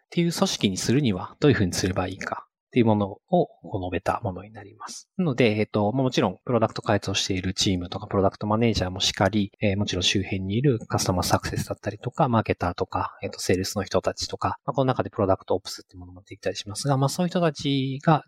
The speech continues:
組織全体でこうプロダクトを中心に据えて、プロダクトを成長させていくためにはどういうことをすればいいかというふうな考え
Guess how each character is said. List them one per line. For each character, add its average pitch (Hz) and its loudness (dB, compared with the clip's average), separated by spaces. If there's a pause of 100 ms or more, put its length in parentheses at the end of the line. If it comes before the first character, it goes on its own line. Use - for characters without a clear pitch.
組 143 -2
織 - 2
全 139 -2
体 156 0
で 185 4
こ - -2
う 95 -12
プ - -14
ロ 104 4
ダ 95 2
ク - -12
ト 135 4
を 104 2 (220)
中 101 0
心 98 2
に 92 0
据 - -4
え 95 -2
て、 147 2
プ - -6
ロ 98 0
ダ 98 -10
ク - -16
ト 165 4
を 110 2
成 - 0
長 92 0
さ - -6
せ - -8
て - -10
い - -12
く - -18 (200)
た 123 -4
め 120 2
に 139 2
は 101 0
ど 101 -4
う - 0
い - -10
う - -10
こ - -10
と 98 -6
を 95 -8
す - -8
れ - -12
ば 98 -6
い 101 -14
い - -20
か - -12
と - -16
い 104 -10
う - -16
ふ 131 -2
う 151 4
な 139 2
考 - -4
え - -16